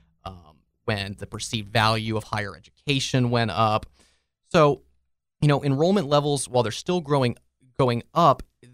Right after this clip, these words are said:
the rate at which they're increasing has slowed. And so student housing developers are paying a lot of attention to these enrollment trends, and they've responded accordingly. You know, they're still bringing a lot of beds to market,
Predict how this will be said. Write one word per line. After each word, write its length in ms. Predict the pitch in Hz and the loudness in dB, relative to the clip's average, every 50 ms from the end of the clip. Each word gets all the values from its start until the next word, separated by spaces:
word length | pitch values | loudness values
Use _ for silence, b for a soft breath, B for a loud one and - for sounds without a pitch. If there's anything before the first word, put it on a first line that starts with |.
| 123 117 - | _ _ -4
the 100 | - 123 | -2 -2
rate 380 | 123 120 120 151 190 208 - - | -2 -2 -4 -4 -4 -4 -6 -2
at 160 | - 120 92 | -2 -2 -2
which 200 | 101 110 104 - | -2 -8 -10 -6
they're 180 | - 104 104 101 | -6 -6 -6 -6
increasing 460 | 107 - - 113 95 107 - - 104 | -10 -12 -14 -14 -14 -14 -16 -18 -18
has 120 | 120 - - | -18 -18 -20
slowed. 240 | - - - _ _ 76 71 71 _ _ _ _ _ _ _ - | -20 -20 -20 _ _ _ _ _ _ _ _ _ _ _ _ 2
And 120 | 139 127 | 2 4
so 80 | 147 135 | 4 2
student 280 | - - 226 208 190 | 2 0 2 2 4
housing 280 | 180 160 160 156 156 127 | 4 4 4 4 2 0
developers 480 | 131 - 120 117 117 117 117 113 110 | 2 2 2 2 2 2 0 -2 -4
are 20 | 113 | -2
paying 180 | - 123 110 | -4 -4 -4
a 60 | 110 104 | -4 -4
lot 200 | 104 107 117 123 | -2 -2 -2 0
of 40 | 120 | -2
attention 440 | 110 - - 117 113 110 - 95 107 | -6 -6 -6 -4 -4 -4 -4 -6 -12
to 100 | - 101 | -14 -16
these 160 | 101 98 104 | -18 -18 -20
enrollment 460 | 95 95 101 104 104 117 113 101 - | -20 -20 -14 -4 0 0 0 0 -2
trends, 340 | - 110 101 90 90 95 98 | -8 -12 -12 -14 -14 -16 -18
and 120 | 104 104 | -16 -12
they've 120 | 107 107 101 | -12 -10 -10
responded 460 | 117 - - - 117 120 120 120 113 | -10 -8 0 4 4 4 4 2 0
accordingly. 600 | 110 - - 127 123 120 117 113 98 95 95 92 98 | -4 -6 0 4 4 4 4 2 -4 -6 -12 -18 -20
You 60 | - | -20
know, 60 | - _ _ _ _ | -20 _ _ _ _
they're 100 | - 113 | -8 -8
still 460 | - - - - - - 135 127 143 151 | -8 -8 -12 -10 -2 2 4 4 4 2
bringing 300 | 143 139 147 147 143 135 | 2 4 4 4 6 6
a 20 | |
lot 160 | 127 123 127 | 6 6 6
of 80 | 123 117 | 6 4
beds 220 | 123 120 117 - | 2 2 2 2
to 80 | - 127 | 0 2
market, 400 | 113 107 101 101 - 113 - | 2 2 2 0 -2 -6 -8